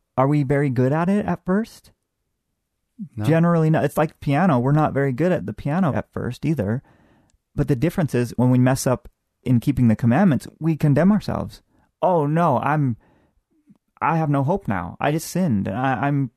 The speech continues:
Speaker 1: I'm imperfect, and, and now I'm I might as well stop trying,
Speaker 2: I,
Speaker 1: right? Isn't that
Speaker 2: I,
Speaker 1: what we do?
Speaker 2: I, I hit C instead of G. Let me just,
Speaker 1: Yeah.
Speaker 2: uh, push the piano bench in and walk away.
Speaker 1: Right,
Speaker 2: I'm
Speaker 1: I'm
Speaker 2: never gonna,
Speaker 1: done.
Speaker 2: I'm
Speaker 1: I
Speaker 2: done.
Speaker 1: c-,
Speaker 2: I'm,
Speaker 1: I,
Speaker 2: I, I pushed the wrong key.
Speaker 1: I have no hope now. I can never become like,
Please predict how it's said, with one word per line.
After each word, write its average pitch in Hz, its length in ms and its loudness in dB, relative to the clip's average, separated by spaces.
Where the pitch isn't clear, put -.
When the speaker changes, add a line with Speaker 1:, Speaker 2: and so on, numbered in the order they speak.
Speaker 1:
I'm 151 160 0
imperfect, 139 640 -4
and, 120 320 0
and 127 200 0
now 131 140 0
I'm 127 220 -2
I 131 40 0
might 139 160 0
as 131 100 -2
well 127 120 0
stop - 300 -4
trying, 117 460 -6
Speaker 2:
I, - 40 0
Speaker 1:
right? 175 260 2
Isn't 190 200 -4
that 190 140 2
Speaker 2:
I, - 20 -2
Speaker 1:
what 135 100 -6
we 156 100 -2
do? 139 160 0
Speaker 2:
I, 147 100 2
I - 20 2
hit 156 260 2
C 170 280 -2
instead 120 280 -2
of 113 120 -2
G. 110 320 -2
Let 117 180 -2
me 123 80 0
just, 110 260 4
Speaker 1:
Yeah. 127 160 2
Speaker 2:
uh, 104 40 0
push - 240 0
the - 80 -8
piano 120 260 -2
bench 101 240 -4
in 104 120 -2
and 98 120 -4
walk 104 260 -2
away. 104 240 0
Speaker 1:
Right, 127 320 2
Speaker 2:
I'm 131 100 0
Speaker 1:
I'm 139 60 6
Speaker 2:
never 120 220 4
gonna, 117 260 4
Speaker 1:
done. 85 80 0
Speaker 2:
I'm - 80 0
Speaker 1:
I 123 100 4
Speaker 2:
done. 104 160 2
Speaker 1:
c-, 104 60 -2
Speaker 2:
I'm, 107 140 -2
Speaker 1:
I, 123 60 0
Speaker 2:
I, 107 180 0
I 107 80 -4
pushed - 240 -4
the 113 80 -6
wrong 110 180 -6
key. - 120 -16
Speaker 1:
I 135 40 4
have 143 220 2
no 131 200 4
hope 123 420 2
now. 92 400 -2
I 110 100 -2
can 120 220 0
never 135 300 2
become 113 400 0
like, 98 340 -6